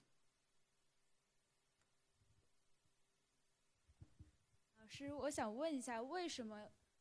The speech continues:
为什么您的题目一定要叫《重返时间的河流》？我觉得这个题目里包含一个预设，就是人是原来在河流里，然后我们主动选择从河流里出来，来到了岸上。但事实上不是这样的，事实上是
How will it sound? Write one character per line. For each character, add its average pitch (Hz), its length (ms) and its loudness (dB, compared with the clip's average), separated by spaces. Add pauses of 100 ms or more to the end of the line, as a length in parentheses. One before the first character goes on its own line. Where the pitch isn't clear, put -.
(100)
为 381 160 2
什 302 140 0
么 262 100 2
您 247 160 4
的 285 120 6
题 226 220 -2
目 247 180 2
一 226 80 0
定 262 100 0
要 262 120 2
叫 247 200 2
《重 226 340 -2
返 254 200 0
时 226 200 -2
间 220 140 2
的 208 100 0
河 185 260 -4
流》？ 165 180 -8 (320)
我 233 120 8
觉 240 100 10
得 294 80 12
这 370 160 10
个 339 80 8
题 277 160 6
目 285 140 10
里 254 100 10
包 277 220 12
含 277 180 6
一 254 60 4
个 277 100 6
预 277 180 6
设， 254 320 2 (360)
就 294 120 0
是 247 340 4 (320)
人 226 300 8
是 294 200 6
原 226 160 8
来 254 100 8
在 277 160 8
河 214 240 4
流 233 200 6
里， 233 240 2
然 226 120 4
后 277 120 10
我 254 60 12
们 254 160 8
主 208 200 2
动 294 200 8
选 240 180 4
择 214 180 2
从 220 180 0
河 220 200 0
流 254 160 8
里 220 120 4
出 - 280 4
来， 220 180 8
来 185 180 2
到 247 140 4
了 247 100 4
岸 269 240 4
上。 - 180 -2 (420)
但 359 120 10
事 359 200 8
实 339 40 10
上 285 240 10
不 208 140 0
是 254 80 4
这 294 140 4
样 269 120 8
的， 202 120 6
事 - 180 4
实 277 140 8
上 302 200 10
是 269 240 4